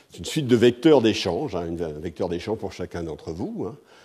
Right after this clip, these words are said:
Euh, et les préférences sont informations privées, c'est-à-dire que je ne sais pas ce que vous préférez échanger, euh, euh, a priori. Alors, qu-, qu-, qu'est-ce que je vais faire ? Eh bien, je, je, que, que, quel fonctionnel de choix social je vais essayer de, de mettre en place ? Ben, je,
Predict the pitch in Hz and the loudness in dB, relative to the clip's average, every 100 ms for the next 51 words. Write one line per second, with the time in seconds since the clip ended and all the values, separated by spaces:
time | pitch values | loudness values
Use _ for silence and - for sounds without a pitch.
0 | - _ - 107 104 104 110 127 139 - | -20 _ -8 -4 -2 0 2 2 4 2
1 | - 113 151 190 156 135 131 123 131 120 | 2 2 2 4 2 2 2 0 0 -4
2 | 123 95 76 - - - 76 85 - 90 | -4 -4 -6 -8 -16 -16 -12 -10 -6 0
3 | 139 - 104 87 78 87 90 82 92 - | 0 -2 -6 -6 -6 -4 -2 -4 -4 -6
4 | 80 80 101 147 98 82 73 71 55 65 | -8 -4 -4 -4 -4 -4 -6 -8 -10 -14
5 | 69 _ - _ _ - - 71 69 - | -14 _ -20 _ _ -16 -14 -14 -14 -14
6 | - 71 - 92 - 104 82 80 80 - | -14 -14 -12 -12 -6 -6 -4 -8 -16 -20
7 | _ _ _ - - 113 - - - 185 | _ _ _ -6 0 0 -2 -12 -12 -20
8 | _ 185 - 180 - 185 135 160 165 165 | _ -8 -4 -6 2 4 6 4 6 8
9 | 147 120 87 110 131 127 147 - 131 - | 8 8 4 0 0 0 -2 -4 -6 -6
10 | - 160 - - - - 147 - 180 170 | -2 -2 -2 -6 -6 -12 -16 2 2 4
11 | 175 175 180 180 147 160 127 135 117 196 | 0 2 2 2 2 2 2 0 0 0
12 | 170 143 135 - 151 170 131 117 113 131 | 0 0 0 0 -2 2 2 2 0 0
13 | 127 120 110 90 73 87 90 | 0 -2 0 -2 -2 -6 -6